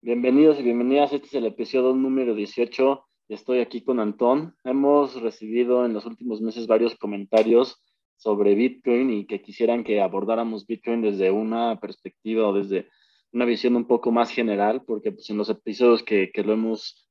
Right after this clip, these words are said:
mencionado ha sido, por ejemplo, el de minería de Bitcoin con Ricardo Carmona, en donde ya nos habló sobre lo básico de Bitcoin, si no entramos de lleno en la minería y en temas más complejos, o también lo mencionamos un poco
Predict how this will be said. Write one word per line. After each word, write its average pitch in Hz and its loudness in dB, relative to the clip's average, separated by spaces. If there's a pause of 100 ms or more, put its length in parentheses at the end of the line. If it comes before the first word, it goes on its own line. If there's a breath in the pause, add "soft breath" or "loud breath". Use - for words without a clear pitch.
(120)
mencionado 110 2
ha - -2
sido, 113 2
por 104 0
ejemplo, 113 -4
el 107 -2
de 104 6
minería 107 0
de 104 0
Bitcoin 117 -4
con 104 -6
Ricardo 107 2
Carmona, 110 -2
en 110 0
donde 98 -2
ya 104 -2
nos 107 -4
habló 101 0
sobre 101 -2 (320)
lo 107 2
básico 110 0
de 104 2
Bitcoin, 110 -4
si 110 -10
no 104 -4
entramos 107 0
de 92 -2
lleno 107 -2
en 98 -4
la 92 -6
minería 98 0
y 107 4
en 98 -4
temas 107 -6
más 107 -6
complejos, 120 0
o 110 -4
también 113 -2
lo 117 0
mencionamos 107 -6
un 104 -16
poco 107 0